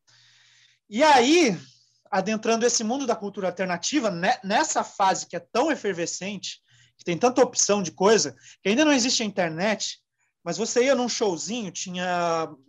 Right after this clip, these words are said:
banquinha de fanzine. Esses fanzines, né, ca-, cada fanzine desses tinha,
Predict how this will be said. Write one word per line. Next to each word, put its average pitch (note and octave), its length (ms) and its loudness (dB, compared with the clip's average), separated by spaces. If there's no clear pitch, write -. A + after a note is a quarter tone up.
banquinha E3+ 480 -6
de D#3+ 80 -12
fanzine. F#3 720 -4
Esses G#3 320 0
fanzines, F#3 800 -2
né, E3+ 240 -6
ca-, A#3 220 -4
cada C4+ 240 2
fanzine G#3+ 380 -6
desses G3 500 -2
tinha, F#3+ 840 -4